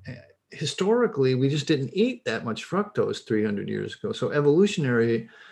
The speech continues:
evolutionarily, we're running smack into, uh, our bodies that are just not accustomed to this food system.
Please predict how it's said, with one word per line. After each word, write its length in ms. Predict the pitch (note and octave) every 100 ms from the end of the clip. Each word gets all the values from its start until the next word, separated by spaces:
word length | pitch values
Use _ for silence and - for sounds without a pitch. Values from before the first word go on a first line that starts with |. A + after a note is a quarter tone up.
| - _
evolutionarily, 840 | B2+ B2 C#3 C3+ C#3 F3 G#3+ D3+ C3
we're 260 | C#3+ E3
running 520 | C3+ C3 E3+ F3 D3
smack 560 | B2+ - C#3+ F3 G#3+ G#3+
into, 800 | F#3 A3+ A#3 C#3+ A2+ A2+ C3+ - _ _ _ _
uh, 760 | B2+ B2+ A#2+ A2+ A2+ A2 A2 - -
our 160 | A#2+
bodies 880 | A2+ C3 D3 G#3 F#3 B2+ B2+ C3+ - - - - _ -
that 360 | B2+ C#3+ C3 -
are 120 | B2
just 280 | A#2+ F#3+ F#3+
not 180 | C3+ B2
accustomed 680 | B2+ - G#3+ A3+ - B2+
to 100 | -
this 200 | A#2+ C3+
food 320 | - G3 B3+ B3
system. 600 | - - - - -